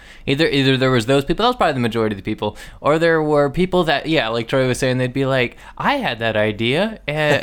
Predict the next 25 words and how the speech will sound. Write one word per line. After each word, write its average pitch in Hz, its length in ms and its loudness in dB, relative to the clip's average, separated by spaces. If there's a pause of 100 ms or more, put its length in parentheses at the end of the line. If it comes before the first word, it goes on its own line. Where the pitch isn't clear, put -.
(120)
it's 147 160 -2
a," 139 180 0
<laughs> - 0 -
yeah, 170 340 0
no, 151 360 0
<laughs> 180 100 2
like, 135 160 -2
there 143 80 2
was 131 120 0
a 131 40 -2
lot 170 380 -2
of 202 80 -8
people 143 340 0
that 113 260 -2 (100)
had 131 200 -4
thought 302 220 0
about 113 340 -2
this, 107 360 -4 (320)
um, 107 520 -2
but, 113 360 0 (180)
uh, 117 280 0
a-, 127 200 -2
and 139 180 -2
as 139 80 -4
Troy 180 280 0